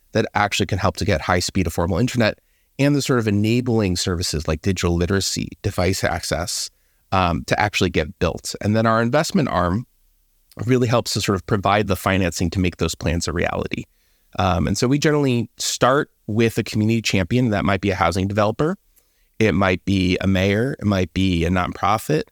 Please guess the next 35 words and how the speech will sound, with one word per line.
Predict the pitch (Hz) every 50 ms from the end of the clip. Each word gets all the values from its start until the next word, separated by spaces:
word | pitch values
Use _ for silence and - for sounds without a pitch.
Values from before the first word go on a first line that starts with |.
| _ _ _ _ _ _ _ _ -
You | - 120 120
know, | 107
depending | 104 113 - - 143 139 139 139 139
on | 131 123
the | 110 107
needs | 107 107 113 123 135 143 151 156 143 123 117
of | 113 104 104
that | 104 104 110 104 -
particular | - 110 - - - 131 131 - - 117 101 104 101
community, | 92 - - - 101 113 120 120 98 95 92
and | 85 98
that | 95 -
community | - - 101 101 98 98
might | 95 101 98 95
be | 98 95
as | 90 -
small | - 110 101 101 101 98
as | 95 95 - - - - _ _ _ _ _ _
one | - 120 113 110 110 110
property | - 120 107 107 101 - 113 117 120 120
or | 113 98
as | 98 98 92 92
big | - 107 104 98 101
as | 95 95 95 90 - - - - - _ _ _ _ _ _ _ _ _ _ _
the | - 110
biggest | 101 110 101 117 120
one | 110 104
we | 101
probably | 90 104 98 104 104
did | 98 101
was | 95 98
the | 95 95
city | - - 104 98 101
of | 95 -
Detroit. | 87 82 - - - 110 107 117 151 - -